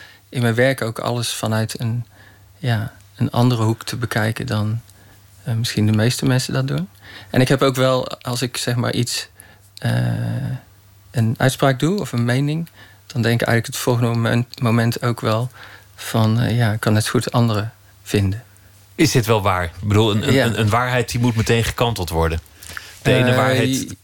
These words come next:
Speaker 2: kan ook, maar de ander kan ook weer.
Speaker 1: Ja, ja. Dat is denk ik ook wel heel gezond. Eh,
Speaker 2: Om zo naar de wereld te
Speaker 1: Ja.
Speaker 2: kijken en niks, niks zomaar te aanvaarden, niks zomaar te accepteren.
Speaker 1: Ja, en ook niet te veel te vinden misschien.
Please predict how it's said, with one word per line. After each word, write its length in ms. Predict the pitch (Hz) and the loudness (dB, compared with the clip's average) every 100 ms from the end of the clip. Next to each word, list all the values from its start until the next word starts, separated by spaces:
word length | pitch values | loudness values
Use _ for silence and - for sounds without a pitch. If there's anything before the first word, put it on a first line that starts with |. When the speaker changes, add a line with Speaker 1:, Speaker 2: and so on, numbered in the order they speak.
| - | -6
Speaker 2:
kan 200 | 120 113 | -2 0
ook, 200 | 110 110 | 0 0
maar 100 | 107 | 0
de 60 | 87 | 0
ander 240 | 104 104 | 2 2
kan 200 | 95 107 | 2 0
ook 200 | 107 104 | 0 0
weer. 180 | 85 80 | 0 2
Speaker 1:
Ja, 340 | 139 147 123 101 - - - | 2 4 2 -4 -14 -20 -20
ja. 240 | - 139 117 - - _ _ _ _ _ _ _ | -6 -2 -2 -4 -12 _ _ _ _ _ _ _
Dat 100 | - | -10
is 40 | - | -4
denk 180 | 123 | -2
ik 60 | 120 | 0
ook 60 | 120 | 0
wel 120 | 117 | 0
heel 140 | 113 | 0
gezond. 500 | 101 - 117 107 - - _ _ _ _ - | -2 -4 -4 -4 -10 -20 _ _ _ _ -18
Eh, 100 | 170 120 120 - _ _ - _ | -10 -10 -10 -14 _ _ -20 _
Speaker 2:
Om 100 | - | 0
zo 140 | 104 117 | 2 2
naar 160 | 113 | 2
de 60 | 107 | 0
wereld 280 | 120 117 95 | 2 0 0
te 80 | 101 | 0
Speaker 1:
Ja. 140 | 131 | 2
Speaker 2:
kijken 280 | 160 110 90 | 2 0 -2
en 80 | 92 | 0
niks, 220 | 110 - | -2 0
niks 260 | 107 - | 0 0
zomaar 380 | - 117 110 101 | 0 2 2 -2
te 140 | - 82 | -4 -4
aanvaarden, 520 | 98 - 104 92 90 | -2 0 -2 0 0
niks 180 | 95 - | 0 0
zomaar 300 | 110 104 95 | 0 2 0
te 80 | |
accepteren. 560 | - 101 107 104 98 85 | -2 -4 -2 2 2 2
Speaker 1:
Ja, 320 | 135 151 143 | 2 2 0
en 160 | 104 123 | -2 -2
ook 100 | 131 | -2
niet 220 | 131 127 | -2 -2
te 100 | - | -6
veel 220 | 120 123 120 | -4 -2 -2
te 100 | 123 | -2
vinden 420 | 135 131 101 98 | 0 0 -2 -6
misschien. 400 | 95 - 110 | -8 -8 -10